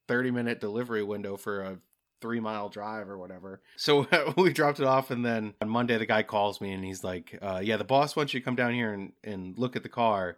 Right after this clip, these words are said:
so he can explain to you what's going on." I was like, "Dude, you're thirty minutes away from me." It's like a snowstorm was hitting. It was, like, six inches on the ground. I'm like, "I'm not driving down there. Just tell me what's going on over the phone." He's like, and they called me earlier, like, "Hey, we have to rip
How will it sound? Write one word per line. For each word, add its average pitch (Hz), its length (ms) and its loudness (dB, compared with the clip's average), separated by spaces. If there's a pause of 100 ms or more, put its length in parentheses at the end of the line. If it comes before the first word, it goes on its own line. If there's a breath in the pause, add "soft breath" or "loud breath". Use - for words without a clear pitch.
so - 200 -2
he 113 60 2
can 110 120 -6
explain 120 320 -2
to 113 60 -2
you 107 80 0
what's 101 120 -4
going 98 200 -4
on." 104 240 -2
I 87 60 -8
was 90 100 -10
like, 98 140 -8
"Dude, 117 180 -4
you're 139 80 -2
thirty 160 220 -2
minutes 139 220 -4
away 117 120 -2
from 117 140 -8
me." 110 120 -2
It's 113 320 -8
like 123 140 -2
a 95 60 -6
snowstorm 107 680 -4
was 95 120 -10
hitting. 95 220 -6
It 98 60 -8
was, 104 160 -10
like, 92 180 -6
six 123 300 -8
inches 113 300 -6
on 92 100 -8
the 92 60 -12
ground. 92 180 -10
I'm 95 80 -12
like, 95 160 -12 (340 soft breath)
"I'm - 80 -6
not 190 140 0
driving 98 500 0 (200)
down 113 200 2
there. 92 120 -6
Just - 200 -8
tell 151 140 0
me 147 80 2
what's 135 120 0
going 117 160 0
on 110 140 0
over 101 120 -4
the 98 60 -14
phone." 98 260 -4
He's 92 120 -10
like, 90 160 -8 (100)
and 147 140 2
they 139 100 8
called 151 240 2
me 139 100 0
earlier, 131 300 2
like, 104 160 -2
"Hey, 127 140 4
we 123 140 4
have 143 120 2
to 135 60 -4
rip 123 260 0